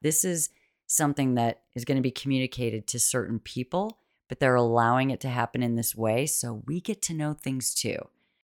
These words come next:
So I'm here to give the information, and maybe I can learn something. Maybe you can too.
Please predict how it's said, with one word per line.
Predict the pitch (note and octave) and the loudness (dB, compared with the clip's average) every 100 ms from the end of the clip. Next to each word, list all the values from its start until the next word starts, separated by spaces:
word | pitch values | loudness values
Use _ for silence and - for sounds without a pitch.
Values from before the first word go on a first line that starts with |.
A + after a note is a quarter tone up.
| _ _ - | _ _ -8
So | - C#3 B2 | 0 2 4
I'm | - A#2+ D#3+ | 4 4 4
here | D#3 D#3+ D#3+ E3 | 4 2 2 0
to | - - B2 A#2 A2+ A2 G#2 | -4 -2 0 2 0 -2 2
give | B2 D3+ | 4 4
the | D3 | 4
information, | C#3+ C#3+ C3+ B2 B2+ - - - | 2 2 2 2 0 -2 -4 0
and | B2 C3 | 2 4
maybe | C#3 C#3+ | 4 6
I | C#3+ | 4
can | E3 D#3+ | 4 0
learn | A#2 A2 | 0 -2
something. | - A2+ A2+ A#2 A#2+ | -4 -6 -4 -2 0
Maybe | D3 E3+ E3+ | 2 2 0
you | F#3 F3 F3+ | 0 0 -2
can | - D#3+ D#3+ | -4 -4 -4
too. | - F3+ G3+ | -4 -6 -6